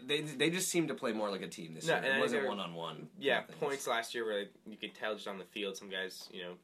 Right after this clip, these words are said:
Speaker 2: personalities were clashing and stuff, which you didn't see this, this year. But I think just plain and simple, we didn't have the same talent. We, you, I mean, you had
Speaker 1: Right.
Speaker 2: D J leaving, you had Rayner leaving, and then you had some guys like Francis, uh,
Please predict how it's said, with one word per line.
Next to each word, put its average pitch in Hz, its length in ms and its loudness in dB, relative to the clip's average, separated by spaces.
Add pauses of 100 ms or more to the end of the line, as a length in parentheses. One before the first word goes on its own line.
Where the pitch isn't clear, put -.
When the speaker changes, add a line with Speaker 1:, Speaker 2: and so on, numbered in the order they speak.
(140)
Speaker 2:
personalities 95 460 -6
were 92 80 -14
clashing 92 420 -6
and 90 80 -12
stuff, 92 220 -6 (480)
which 117 180 -6
you 131 100 -2
didn't 123 120 -2
see 120 100 2
this, 107 140 0
this 95 180 -4
year. 104 120 0
But 123 140 4
I 151 60 4
think 147 160 -2
just 120 200 -4 (140)
plain 123 200 2
and 101 80 -4
simple, 104 220 -4
we 101 80 0
didn't 104 120 -4
have 98 140 -2
the 95 120 -4
same 98 260 -2
talent. 104 400 -2
We, 95 220 -10 (100)
you, 98 180 -6
I - 20 -4
mean, 98 120 -4
you 98 100 0
had 92 140 0 (240)
Speaker 1:
Right. 80 280 -6
Speaker 2:
D 107 120 2
J 104 180 4
leaving, 101 400 0 (380)
you 98 120 -4
had 95 80 0
Rayner 98 280 2
leaving, 92 320 -2
and 92 60 -8
then 90 120 -4
you 92 80 -2
had 90 120 -4
some 101 140 -6
guys 92 200 0
like 92 120 -8
Francis, 92 760 -6
uh, 90 340 -4